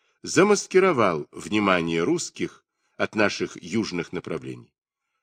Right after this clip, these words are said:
Завтра мы и приступим». Спал он очень мало, но рано утром в красных казармах Харькова,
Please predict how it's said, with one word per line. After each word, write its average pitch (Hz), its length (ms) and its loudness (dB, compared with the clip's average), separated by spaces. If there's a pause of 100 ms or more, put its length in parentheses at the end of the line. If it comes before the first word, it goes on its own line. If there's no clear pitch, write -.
(140)
Завтра 101 580 0
мы 117 220 0
и - 240 -6
приступим». - 680 -10 (1900)
Спал 170 380 4
он 160 160 6
очень 156 260 2
мало, 117 540 2 (420)
но 117 240 4
рано 123 460 6
утром 87 600 -2 (420)
в - 140 -20
красных 127 640 2
казармах 98 680 2
Харькова, 139 680 -4